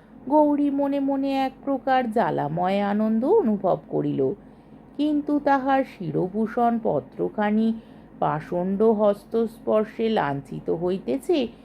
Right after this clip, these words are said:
এ কল্পনাও তাহার সহ্য হইল না। দ্রুতপদে স্বামী গৃহে গেল, দেখিল স্বামী ভূতলে পড়িয়া গোঁ গোঁ করিতেছেন, মুখ দিয়ে ফেনা পড়িতেছে,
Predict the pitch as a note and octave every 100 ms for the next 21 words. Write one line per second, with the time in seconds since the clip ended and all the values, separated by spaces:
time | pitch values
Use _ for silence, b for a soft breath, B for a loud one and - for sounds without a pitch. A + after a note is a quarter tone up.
0 | B B B - D4+ D4 D4+ D4 C#4 C#4+
1 | C#4+ C#4+ C#4 C#4+ C4+ G#4 - D4+ A3 E3+
2 | F#3 E3+ D#3+ D3+ D3+ D3 C#3 B2+ B B
3 | B B - A#3+ D4 D4 D4 C#4+ C4 C4+
4 | - C4+ B3+ C4+ A#3+ B3 C4+ F4 A4+ B3
5 | E3 C#3+ C3 - - - - - - D#3
6 | D3 - C4 F#4 C4 G3+ B B - -
7 | D4 D4 D4 - C#4 C#4 C#4+ C4+ C#4 C4+
8 | C4+ C4+ C4 C4+ C4 F#3 D3+ D3 D3 D#3+
9 | F3+ G#3+ A3+ - B3+ - E3+ C3+ C3+ B
10 | B B - C4 D4+ B3+ A#3 C#4 D#4 G4+
11 | F4 A3+ F#3 E3+ E3 D#3 D#3+ D#3+ - D3+
12 | C#3